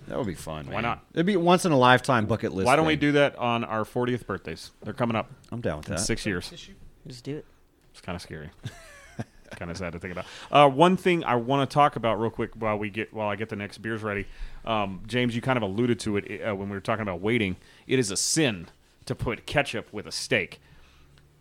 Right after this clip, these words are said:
Speaker 2: It is also a sin, in my opinion, when you're putting, like, A one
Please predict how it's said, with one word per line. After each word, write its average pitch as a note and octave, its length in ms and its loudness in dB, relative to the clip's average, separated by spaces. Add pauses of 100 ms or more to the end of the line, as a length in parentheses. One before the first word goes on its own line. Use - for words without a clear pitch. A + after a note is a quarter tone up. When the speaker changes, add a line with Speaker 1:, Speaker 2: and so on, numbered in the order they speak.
(180)
Speaker 2:
It C3 80 0
is A2 140 -2
also E3+ 240 2
a A#2+ 40 0
sin, G#2+ 320 -4
in G#2 140 -8
my F2+ 160 -6
opinion, F#2+ 400 -8 (480)
when A#2 180 -8
you're G2+ 120 -8
putting, A#2 300 -8
like, F2 280 -8 (1500)
A G2 160 2
one B2+ 640 6